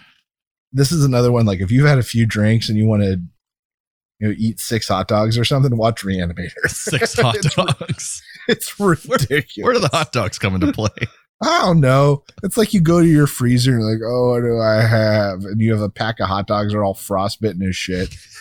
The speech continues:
Speaker 1: And you're drunk, so you're like, "Fine, whatever." You just throw 'em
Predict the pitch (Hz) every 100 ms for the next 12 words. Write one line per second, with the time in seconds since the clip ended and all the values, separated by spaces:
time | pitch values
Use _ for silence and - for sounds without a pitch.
0 | - - - - - _ 113 156 151 131
1 | 143 147 - 147 131 123 - 160 147 143
2 | 135 135 135 135 139 127 113 131 - 151
3 | 131 117